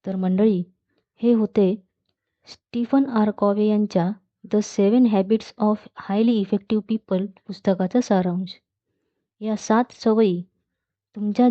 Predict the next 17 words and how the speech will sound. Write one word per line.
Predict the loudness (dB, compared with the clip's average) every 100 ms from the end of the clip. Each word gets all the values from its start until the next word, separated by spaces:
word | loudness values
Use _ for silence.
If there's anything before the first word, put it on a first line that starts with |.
| 2
जीवनात | 2 2 0 -4 _ -4
लागू | -2 0 -2
करून | 0 0 0 -2 -8 _ _ -6
तुम्ही | 0 0 0
अधिक | -2 0 -2 -2
प्रभावी | -2 0 0 -2
बनू | -2 -2 -2
शकता. | -6 -6 -10 -10 _ _ _ _ _ _ _ _ _ -14
लक्षात | -8 -4 -4 -2
ठेवा, | -2 -2 -8 _ _ _ _ _
यशाच्या | -8 -2 -2 0 -2
प्रत्येक | 0 -4 -2 -4 -4 -4
पावलात | -2 0 -2 -4 -10 -6
एक | -4 -2
नवा | 0 0 0
आरंभ | 0 0 0 0 0
आहे. | 0 -2